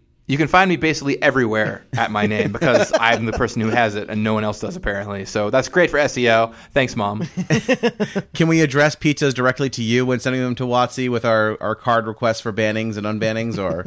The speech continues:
Speaker 2: <laughs> should that be forwarded to someone else?
Speaker 1: I, I'll admit, I'll admit. So this whole send me, send pizzas to, to watsy thing, um, is pretty bad for me for, for two reasons. <laughs> One,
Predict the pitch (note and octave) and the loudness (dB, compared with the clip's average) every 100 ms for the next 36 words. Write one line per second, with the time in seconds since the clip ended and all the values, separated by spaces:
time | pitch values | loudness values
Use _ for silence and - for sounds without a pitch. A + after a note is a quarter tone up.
0 | - F#3 - B2+ A#2+ A2+ B2+ A#2+ G#2 G2 | -10 -14 -4 0 0 -2 -2 -2 -4 -6
1 | A2+ G#2 G2 F#2+ - - - - D#3 F3 | -6 -4 -4 -4 -10 -12 -16 -4 -2 2
2 | G3 G3 F3 D3 - - _ _ D3+ C#3+ | 4 4 2 0 -2 -20 _ _ 2 4
3 | B2+ - C#3 G3+ G#3+ G#3+ F3 D#3 D3 - | 2 -2 -2 2 2 2 0 0 -4 -6
4 | - C#3+ - C3+ B2 A#2+ - A2 G#2+ - | -4 -2 -2 -6 -6 -6 -6 -8 -8 -10
5 | A2+ A#2 A#2 B2+ C3+ C3 C3 C3 _ _ | -4 -2 -2 -4 -2 -2 -2 -8 _ _
6 | _ _ - A#2 A2 A2 A2 - _ _ | _ _ -2 2 2 0 -4 -10 _ _
7 | - C3 - A#3+ F#3 B2 A2 - G#2 G2 | -6 -6 -2 -2 2 2 2 -2 -10 -12
8 | - C3+ - C#3+ C#3+ A2+ A2 A2 G#2 E3+ | -10 -12 -10 -8 -4 -2 -2 -4 -6 -6
9 | - - - _ C3 D3+ G#3 G#3+ A3+ A3 | -6 -12 -14 _ 0 4 4 2 -2 -8